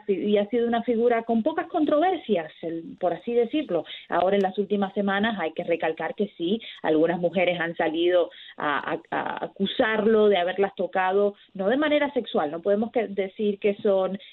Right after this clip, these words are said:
eh, acoso, acoso sexual, pero de manera incómoda. Entonces va a tener que lidiar con este, con este bache, con este tropezón en el camino, pero sigue siendo el abuelo querido del país, se le puede decir,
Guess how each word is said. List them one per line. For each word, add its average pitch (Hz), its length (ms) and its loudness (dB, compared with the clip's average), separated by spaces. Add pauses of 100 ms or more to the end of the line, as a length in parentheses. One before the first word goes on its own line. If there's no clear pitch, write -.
(120)
eh, 165 500 4
acoso, 202 640 0
acoso 202 380 -2
sexual, 214 600 0
pero 226 220 0
de 233 100 0
manera 285 380 2
incómoda. 226 800 0 (260)
Entonces 208 460 0
va 202 60 2
a 202 40 -2
tener 202 260 0
que 214 120 2
lidiar 185 360 -2
con 196 180 -2
este, 165 1300 2 (320)
con 214 160 4
este 254 220 2
bache, 226 600 -2 (260)
con 208 180 0
este 220 180 0
tropezón 208 440 0
en 214 120 0
el 208 100 2
camino, 269 520 0 (320)
pero 220 680 4
sigue 311 280 -2
siendo 330 360 -2
el 302 80 0
abuelo 302 380 0
querido 294 320 -2
del 285 160 0
país, 311 300 -10 (420)
se 233 80 0
le 226 100 2
puede 247 300 0
decir, 269 360 -8